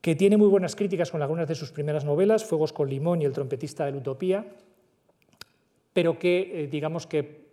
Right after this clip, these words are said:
lo que le ha colocado aquí, eh, son tres libros, sobre todo uno, pero tres libros en conjunto en los que habla del drama de eta. El primero es un conjunto de relatos, Los peces de la amargura, al que luego que está centrado en las víctimas, al que luego sigue una novela bastante corta, Años lentos, que más bien es,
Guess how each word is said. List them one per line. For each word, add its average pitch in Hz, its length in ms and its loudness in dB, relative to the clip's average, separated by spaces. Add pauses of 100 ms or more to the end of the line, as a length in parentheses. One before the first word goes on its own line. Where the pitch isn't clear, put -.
lo 143 380 -6
que 143 100 -4
le 147 60 -2
ha 156 60 -2
colocado 147 400 -2
aquí, 170 340 -8 (420)
eh, 127 520 -4
son 156 340 -4
tres 175 280 0
libros, 135 380 -8
sobre 120 140 -8
todo 131 180 -4
uno, 160 280 -2
pero 123 260 -12
tres 143 260 -4
libros 135 300 -8
en 139 80 -10
conjunto 143 380 -8
en 156 60 -2
los 135 140 -6
que - 140 -8
habla 139 240 -4
del 131 200 -6
drama 139 340 -4
de 117 120 -10
eta. - 220 -20 (680)
El 143 80 -10
primero 156 200 2
es - 80 -2
un 165 260 -2
conjunto 151 360 0
de 139 60 4
relatos, 147 400 0
Los 131 160 -6
peces 135 200 -8
de 131 60 -8
la 131 60 -8
amargura, 165 540 -4 (300)
al 139 120 -16
que 135 140 -6
luego 139 260 -4
que 147 80 -8
está - 280 -6
centrado 135 320 -6
en 131 60 -6
las 127 140 -10
víctimas, 156 560 -8
al 131 80 -6
que 135 120 -2
luego 143 180 0
sigue 143 200 -6
una 147 140 -2
novela 139 280 -2
bastante 147 460 -8
corta, 151 300 -8
Años 143 260 -10
lentos, 156 440 -6
que 143 140 -12
más 143 160 -10
bien 147 140 -8
es, 147 200 -8